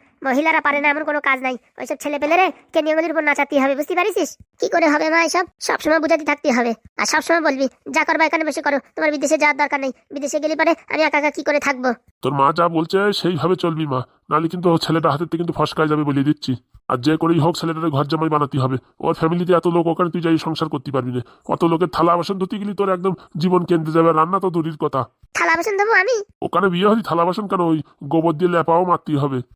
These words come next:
Speaker 1: তুমি আসো, মেয়েটারে উল্টোপাল্টা বলে ভয় দিচ্ছ কেন? আমি তো বুঝতে পারছি না।
Speaker 2: আরে গিন্নি, ভয় না, সত্যি কথাই বলছি।
Speaker 1: মেয়েটারে একটু বোঝানোর চেষ্টা করো, কিন্তু এরকম ভয় দিও না।
Speaker 2: আরে বাবা, ভয় না, শোনো, তুমি এক কাজ করো,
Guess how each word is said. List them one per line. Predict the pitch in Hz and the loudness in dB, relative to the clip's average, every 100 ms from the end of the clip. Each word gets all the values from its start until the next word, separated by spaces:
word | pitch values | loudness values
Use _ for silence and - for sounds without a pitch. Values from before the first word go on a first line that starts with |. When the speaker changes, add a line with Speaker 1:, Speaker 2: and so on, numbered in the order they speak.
| _ | _
Speaker 1:
তুমি | 269 349 | 0 2
আসো, | 359 339 | 2 0
মেয়েটারে | 302 302 370 | -2 -2 -4
উল্টোপাল্টা | 330 233 330 | -2 -4 -2
বলে | 370 | -2
ভয় | 269 302 | 0 0
দিচ্ছ | 302 | 0
কেন? | 381 349 | 0 0
আমি | 330 | 0
তো | |
বুঝতে | 320 - | -2 0
পারছি | 359 - | -2 0
না। | 269 240 _ _ | -2 -4 _ _
Speaker 2:
আরে | - 196 | -4 0
গিন্নি, | 185 214 | 0 2
ভয় | 147 170 | 2 2
না, | 180 | 0
সত্যি | 175 165 - | -2 -4 -4
কথাই | 160 190 | -2 0
বলছি। | 170 175 147 127 _ | 0 -2 -4 -6 _
Speaker 1:
মেয়েটারে | 240 247 277 | -4 0 2
একটু | 311 | 2
বোঝানোর | 254 330 320 | 2 2 0
চেষ্টা | 285 247 | -4 -4
করো, | 220 214 - | -4 -6 -10
কিন্তু | 254 285 | -10 -4
এরকম | 294 | -4
ভয় | 240 262 | 0 0
দিও | 226 247 | 2 2
না। | 220 - _ | 0 -4 _
Speaker 2:
আরে | - 202 | -4 0
বাবা, | 208 196 | 2 2
ভয় | 139 151 | 2 2
না, | 139 127 - | 0 -4 -8
শোনো, | - 175 170 | -6 0 0
তুমি | 147 175 | 0 -2
এক | 180 | 0
কাজ | 160 151 | 0 0
করো, | 156 | 0